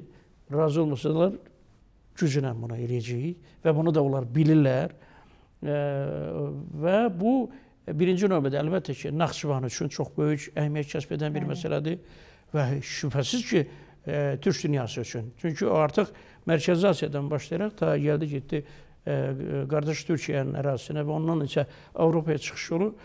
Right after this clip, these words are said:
Speaker 1: e, çox böyük bir, e, istər, e, iqtisadi nöqteyi nəzərdən, strateji nöqteyi nəzərdən, həm də hərbi nöqteyi nəzərdən Azərbaycan üçün, Azərbaycan xalqı üçün, qardaş Türkiyə üçün və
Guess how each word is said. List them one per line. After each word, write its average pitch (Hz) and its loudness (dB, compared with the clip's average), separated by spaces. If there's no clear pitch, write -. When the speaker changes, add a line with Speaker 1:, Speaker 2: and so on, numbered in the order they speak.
Speaker 1:
e, 156 -2
çox - -2
böyük 165 6
bir, 131 -2
e, 135 -4
istər, 143 0
e, - -4
iqtisadi 175 2
nöqteyi 170 4
nəzərdən, 107 -8
strateji 175 0
nöqteyi 170 -2
nəzərdən, 120 -8
həm 185 -2
də 180 0
hərbi 160 0
nöqteyi 147 -4
nəzərdən 147 -4
Azərbaycan 151 2
üçün, 214 2
Azərbaycan 143 -2
xalqı 180 2
üçün, 214 0
qardaş 160 2
Türkiyə 190 2
üçün 185 -2
və 156 0